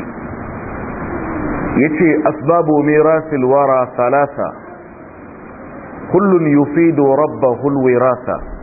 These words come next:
wa hiya nikahun wa wala'un." Kaji magana ta fito. "Wa hiya nikahun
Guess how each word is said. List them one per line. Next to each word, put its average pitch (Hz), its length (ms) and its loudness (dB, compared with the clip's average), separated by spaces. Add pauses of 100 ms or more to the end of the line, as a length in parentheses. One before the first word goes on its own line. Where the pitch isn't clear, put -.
(880)
wa 110 180 0
hiya 156 260 4
nikahun 170 640 0 (120)
wa 143 240 4
wala'un." 165 600 4 (120)
Kaji 135 220 -4
magana 117 340 -4
ta 87 140 -10
fito. 73 260 -16 (1800)
"Wa 107 100 4
hiya 127 180 4
nikahun 165 640 2